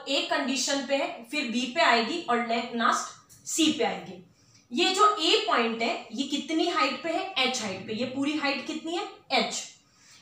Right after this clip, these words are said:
और ए से बी के बीच का गैप कितना है? एक्स।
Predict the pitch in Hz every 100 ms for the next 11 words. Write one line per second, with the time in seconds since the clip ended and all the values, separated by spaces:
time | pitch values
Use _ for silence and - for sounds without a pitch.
0 | - 320 339 339 302 330 403 - 440 285
1 | 302 311 - 240 254 - 285 254 247 277
2 | - 285 - 294 311 - - _ - -
3 | -